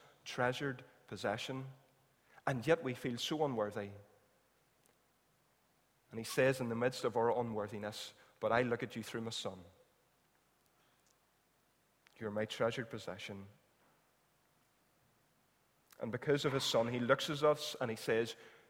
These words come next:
"You are also my son with whom I am well pleased, and my daughter." So He has compassion on us, those of us who will serve Him, who will honor Him with all of our hearts.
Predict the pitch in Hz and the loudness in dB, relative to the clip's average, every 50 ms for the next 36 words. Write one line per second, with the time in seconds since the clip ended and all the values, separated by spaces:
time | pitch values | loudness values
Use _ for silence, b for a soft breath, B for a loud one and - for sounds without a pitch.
0 | B B - 123 131 139 139 147 151 147 156 151 147 - - - - _ - 117 | B B -10 -4 0 2 4 4 4 2 0 -2 -4 -8 -14 -20 -6 _ 4 6
1 | 117 113 113 - - - 123 131 131 - - - 143 135 123 110 110 117 113 113 | 6 6 6 4 4 4 4 4 4 2 -2 -2 -2 -2 -2 -2 0 0 0 0
2 | - - - 120 101 101 101 101 101 104 - - - 120 117 120 110 98 98 95 | -2 -2 -2 -2 -2 -2 -4 -8 -8 -8 -10 -8 -6 -6 -4 -2 -2 -2 -2 -4
3 | 101 101 101 107 110 113 - - - 90 90 87 92 90 - - - - b b | -4 -2 0 0 0 0 0 -2 -6 -6 -6 -6 -8 -12 -12 -12 -14 -16 b b
4 | b b b b b b 113 113 113 113 110 113 110 104 92 87 - 90 95 95 | b b b b b b 0 0 2 2 0 0 0 -2 -2 -2 -4 -4 -8 -10
5 | 92 - - - _ _ _ _ _ _ _ _ _ _ _ - - - 151 147 | -14 -18 -20 -20 _ _ _ _ _ _ _ _ _ _ _ -4 0 2 4 4
6 | 139 123 135 131 131 - - - 117 117 - - - 131 135 139 - - 127 113 | 4 6 6 6 6 4 2 -2 -4 -4 -2 2 6 6 6 6 4 0 0 0
7 | - 117 110 107 107 110 117 - - - - - - - - - b b b b | 0 0 0 2 2 2 0 0 -2 -6 -4 -4 -4 -6 -8 -10 b b b b
8 | b b b b b b b _ _ - 139 151 156 165 185 175 147 165 160 - | b b b b b b b _ _ 2 4 6 6 6 4 6 6 6 6 6
9 | - - - 139 120 117 113 B B B B B 135 120 117 - - - - - | 4 -2 -2 -2 -2 -2 -4 B B B B B 4 6 6 4 2 2 6 10
10 | 165 147 151 156 151 - 165 151 156 139 123 147 131 127 127 123 - 127 135 151 | 10 12 12 10 8 6 4 4 4 4 2 4 6 6 6 6 8 8 8 8
11 | 165 165 156 156 147 135 131 120 117 - - - 151 147 151 160 147 139 147 139 | 8 8 6 6 4 4 4 4 2 0 4 8 10 10 10 10 10 8 8 8
12 | 127 - 101 107 107 - - - - - - - | 8 8 4 0 0 -2 -4 -6 -4 -4 -4 -6